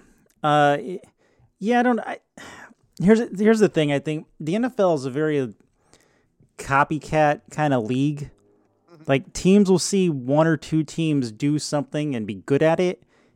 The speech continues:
Speaker 1: and then all of a sudden, every other team is gonna tr-, is gonna try to do it, and it doesn't always work.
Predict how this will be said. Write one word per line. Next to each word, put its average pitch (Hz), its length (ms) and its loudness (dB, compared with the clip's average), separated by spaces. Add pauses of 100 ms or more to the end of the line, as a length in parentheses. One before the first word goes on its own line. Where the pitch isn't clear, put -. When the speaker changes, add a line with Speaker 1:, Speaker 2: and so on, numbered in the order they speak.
(100)
Speaker 1:
and 143 80 -4
then 151 100 0
all 160 180 2
of 170 60 4
a 170 40 2
sudden, 147 480 2
every 156 280 0
other 156 160 2
team 143 300 -6
is 117 60 -6
gonna 127 180 -2
tr-, - 280 -16 (100)
is 139 180 0
gonna 135 160 -2
try 139 260 -2
to 127 80 -2
do 135 280 -2
it, 202 120 2
and 147 120 -4
it 143 100 -4
doesn't 165 260 -4
always 131 260 -4
work. 107 380 -10